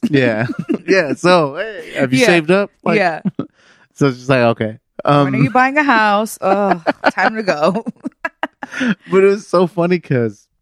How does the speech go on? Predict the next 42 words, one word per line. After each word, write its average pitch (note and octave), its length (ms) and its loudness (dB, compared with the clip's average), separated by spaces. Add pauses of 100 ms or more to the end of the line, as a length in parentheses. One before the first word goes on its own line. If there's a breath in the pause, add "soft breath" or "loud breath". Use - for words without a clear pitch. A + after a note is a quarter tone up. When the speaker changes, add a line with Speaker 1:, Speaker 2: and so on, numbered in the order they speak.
(1300)
Speaker 2:
um, A2+ 400 -4
we're C#3+ 200 2
always D3+ 340 0
joking A2 480 0
with F#2+ 140 0
each F#2 140 -8
other. F2 340 -4 (240)
The G#2 120 -2
same G#2+ 440 -4
with G2 140 -4
my F#2 100 -6
brother, G#2 400 0
with, F#2 160 -8 (220)
with, E2+ 200 -2 (100)
you G2 60 -4
know, F#2 120 0
my E2+ 120 -4
cousin, G#2 460 -2 (420 soft breath)
Alan. G2+ 460 -2
Like, F#2+ 260 -4 (240)
we G#2+ 440 0
all B2+ 120 4
just A#2 220 -6
joke A#2 320 -2
around G#2 260 -2
all G2+ 120 -2
the F#2+ 60 -8
time. G2+ 380 -4
Speaker 1:
Mm-hmm. D#3+ 800 -10
Speaker 2:
Um, C3 240 2
and B2 180 0
<laughs> - 40 -2
sometimes E3+ 720 -6
the C3 80 0
way A#2+ 140 -2
my C3+ 180 -8
dad G#2 340 -4
will E2 100 -4
ask G2+ 280 -4
me G2+ 100 -2
a G2+ 60 -2
question A2+ 580 -4